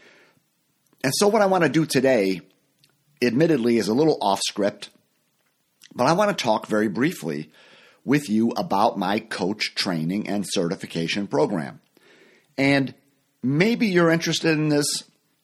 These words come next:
Maybe you're just curious, but not so much.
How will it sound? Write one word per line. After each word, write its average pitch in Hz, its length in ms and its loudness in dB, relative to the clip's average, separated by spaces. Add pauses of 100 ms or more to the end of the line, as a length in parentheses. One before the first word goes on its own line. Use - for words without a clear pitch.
(640)
Maybe 160 440 2
you're 160 320 2
just 123 280 -2
curious, 117 420 2
but - 260 -4
not 107 220 -2
so 107 180 -2
much. 101 400 -4